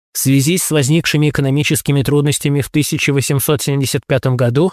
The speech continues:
Египет продал свою долю акций британскому правительству. В тысяча восемьсот восьмидесятом году канал стал англо-французским предприятием. Национализация Египтом Суэцкого канала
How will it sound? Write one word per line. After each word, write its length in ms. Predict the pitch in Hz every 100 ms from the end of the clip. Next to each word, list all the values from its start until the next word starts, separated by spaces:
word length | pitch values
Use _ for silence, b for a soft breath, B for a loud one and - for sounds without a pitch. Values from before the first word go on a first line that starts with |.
| -
Египет 600 | 139 120 127 127 170 -
продал 340 | 143 135 139
свою 300 | - 143 135
долю 300 | 127 131 127
акций 280 | 139 - 156
британскому 600 | 151 143 135 131 - 131
правительству. 720 | 139 127 117 104 - - - - _ _ _ _ _ _ _ _ _
В 40 | -
тысяча 380 | 165 160 - 160
восемьсот 480 | 147 151 - 160
восьмидесятом 600 | 160 - 139 - 160 190
году 280 | 160 143 113
канал 320 | - 120 127 160
стал 300 | - 139 143
англо-французским 840 | 143 143 - 139 139 131 - 127
предприятием. 800 | 131 - 131 113 101 - - 113 _ _ _ _ _ _ _ _ _ _ _ _ _ _ -
Национализация 920 | 135 - 156 160 160 147 160 170 -
Египтом 640 | 156 147 135 151 156 143 135
Суэцкого 500 | - 135 151 - 127
канала 540 | - 113 131 190 131